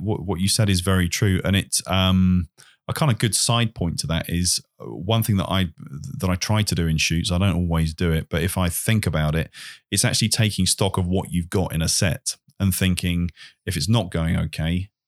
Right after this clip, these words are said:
what do I need to do, you know, to make it okay? Is it a technical problem? Is it a problem with the lights?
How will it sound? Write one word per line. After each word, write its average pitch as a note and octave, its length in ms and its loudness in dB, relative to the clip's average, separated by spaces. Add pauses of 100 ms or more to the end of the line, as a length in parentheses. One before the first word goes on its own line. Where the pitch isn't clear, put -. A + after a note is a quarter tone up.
(140)
what F#2 260 -2
do G2 80 0
I F#2 100 2
need F2+ 220 2
to - 100 -8
do, F2 380 0 (480)
you G2+ 100 0
know, E2+ 120 4
to E2 120 0
make F#2+ 280 2
it - 100 -6
okay? E2+ 240 -2
Is E2 80 -2
it - 80 -4
a F2 40 -2
technical - 440 -4
problem? F#2 320 2
Is E2+ 100 4
it D2 100 -2
a - 20 -20
problem E2+ 260 -6
with D#2+ 80 -6
the D#2+ 100 -6
lights? F2 480 0